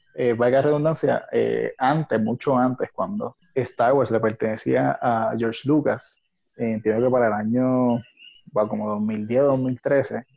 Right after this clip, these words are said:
ellos estaban en conversaciones para hacer una serie de televisión en A B C de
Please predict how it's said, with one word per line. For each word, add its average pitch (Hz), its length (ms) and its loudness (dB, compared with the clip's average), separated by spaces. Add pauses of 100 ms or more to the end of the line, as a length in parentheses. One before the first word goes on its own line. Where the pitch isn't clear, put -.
(380)
ellos 117 200 2
estaban 143 480 2
en 135 120 2
conversaciones 135 640 -2
para 110 220 2
hacer 117 200 2
una 123 220 2
serie 127 320 2
de 127 80 2
televisión 131 580 2 (460)
en 123 180 2
A 120 240 2
B 117 120 2
C 180 280 0 (840)
de 110 800 2